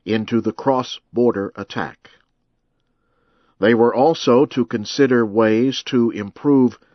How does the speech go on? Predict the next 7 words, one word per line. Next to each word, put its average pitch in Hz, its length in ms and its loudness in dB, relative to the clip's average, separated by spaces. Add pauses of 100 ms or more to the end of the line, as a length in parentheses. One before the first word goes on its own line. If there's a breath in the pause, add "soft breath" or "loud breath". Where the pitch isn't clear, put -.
(260)
communication 123 1000 -2
between 107 440 -8
the 80 100 -12
two 107 220 -10
sides. - 800 -14 (1500)
In 87 140 -12
January, 117 800 0